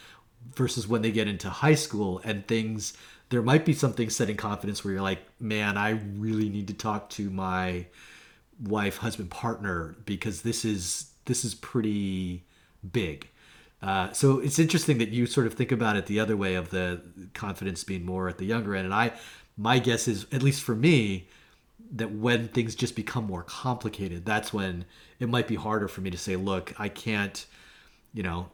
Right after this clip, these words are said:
I have to let your mom know that whatever, you were in a bad situation, or, like, people are doing all sorts of crazy stuff and it's getting dangerous," or whatever that is.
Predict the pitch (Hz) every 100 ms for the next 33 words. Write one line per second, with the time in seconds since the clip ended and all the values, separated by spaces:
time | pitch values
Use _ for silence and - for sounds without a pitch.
0 | - 104 95 131 113 - 104 101 95 -
1 | 95 101 95 92 95 92 92 85 - -
2 | - - _ _ - 92 92 90 87 85
3 | 90 90 90 87 87 - 87 98 95 90
4 | 92 92 87 85 - - - 85 104 -
5 | 95 90 85 98 92 85 85 92 - -
6 | 87 82 82 - 87 85 87 80 - 151
7 | 85 82 82 82 78 - 85 90 92 90
8 | 90